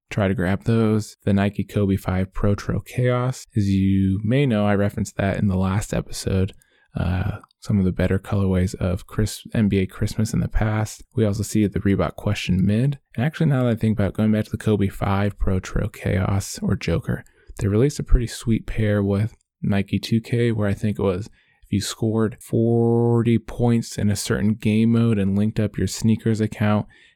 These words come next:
and N B A two K, you could get access to get the pair. And there's only two thousand pairs available, so super limited,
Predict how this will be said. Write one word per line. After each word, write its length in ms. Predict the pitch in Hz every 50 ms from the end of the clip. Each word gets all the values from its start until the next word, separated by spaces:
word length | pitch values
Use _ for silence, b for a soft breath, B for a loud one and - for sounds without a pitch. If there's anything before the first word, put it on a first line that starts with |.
| b b -
and 140 | - 92 -
N 140 | - 95 98
B 180 | 95 101 98 92
A 60 | 92
two 300 | - - - 143 131 127
K, 280 | - - - 127 123
you 160 | 123 117 113 110
could 140 | - -
get 120 | 107 98 -
access 540 | - - 104 101 - - - 107 107 - -
to 160 | - - 104 - _ _ _ _ -
get 220 | - 117 113 -
the 100 | - 120
pair. 440 | - - - 117 113 113 113 110 b b b b b b _
And 80 | -
there's 140 | 107 104 101
only 180 | 107 104 101 98
two 220 | - - - 123
thousand 380 | - 107 104 104 101 101 98 98
pairs 260 | - - 107 101 95
available, 480 | - - 104 107 110 113 113 113 107
so 220 | - - - - -
super 500 | - - - - 143 - - - - 113
limited, 560 | 101 101 104 110 113 113 - 127 117 113 113